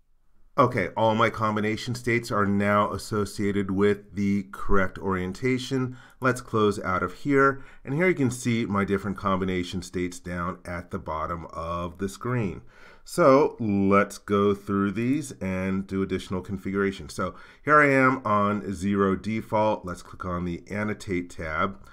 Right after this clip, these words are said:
and we can see that if we hover over here, these are the different annotation planes, but on zero default, we are going to put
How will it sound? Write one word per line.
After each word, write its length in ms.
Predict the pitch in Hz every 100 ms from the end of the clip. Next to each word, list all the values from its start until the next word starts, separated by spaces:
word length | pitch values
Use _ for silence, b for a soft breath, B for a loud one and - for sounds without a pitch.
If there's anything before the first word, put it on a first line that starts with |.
| B B -
and 520 | 135 113 110 120 123 - - - - - - -
we 100 | 101
can 140 | 101 98
see 240 | - 131
that 160 | 117 98
if 60 |
we 140 | 92 92
hover 280 | 101 92 92
over 240 | 92 92
here, 220 | 90 95
these 280 | 92 107 101
are 280 | - 101 98
the 100 | 95
different 640 | 90 98 - 101 95 98 b b b
annotation 720 | 101 101 98 104 131 127 107
planes, 400 | 95 98 90 92
but 320 | - 165 143 B B B -
on 600 | 143 156 147 139 135 - 120
zero 600 | 92 107 117 110 104 104
default, 640 | - 117 127 104 87 -
we 240 | 101 107
are 300 | - 98 98
going 360 | 95 98 98 98
to 60 | 98
put 420 | - 92 92